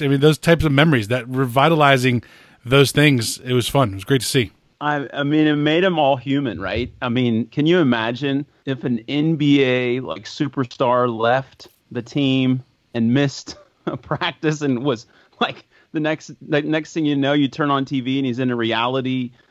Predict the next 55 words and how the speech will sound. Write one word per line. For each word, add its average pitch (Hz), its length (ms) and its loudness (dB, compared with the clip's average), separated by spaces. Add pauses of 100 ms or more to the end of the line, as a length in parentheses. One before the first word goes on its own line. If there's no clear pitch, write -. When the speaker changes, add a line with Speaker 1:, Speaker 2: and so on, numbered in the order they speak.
(120)
Speaker 2:
T 160 180 -4
V 147 220 0
show, 135 640 2
or 131 220 2
in 117 120 -2
this 131 200 -4
case, 120 320 -6
like, 110 180 -4
a 117 40 -4
wrestling 131 460 -2
show. 151 260 0
I 147 80 2
mean, 135 340 -2 (420)
and 165 120 -4
then 208 80 0
he 220 60 -4
came 226 240 -2
back 240 240 0
and 233 60 -4
he 226 80 -2
played, 240 280 -4
like, 233 280 -4 (100)
awesome 185 400 -2
against 160 300 -4
Karl 190 200 0
Malone 180 380 -2
in 123 80 0
the 123 60 -2
Speaker 1:
Yeah. 120 100 0
Speaker 2:
finals, 156 360 -2
like, 117 140 -6
the 127 100 -6
next 131 260 -4
night. 135 340 -4 (300)
That, 190 340 0
that 185 180 0
really 196 220 0
stuck 147 240 -2
out 110 200 -2
to 123 80 -12
me. 107 300 -12
And 131 100 -6
then 139 120 0
the 127 100 0
other 156 220 2
thing 143 200 -2
that 107 100 -2
really 123 200 -2
stuck 123 220 -4
out 120 180 0
to - 100 -6
me 117 140 2
was 110 240 -2
when 113 200 -2
Jordan 127 520 0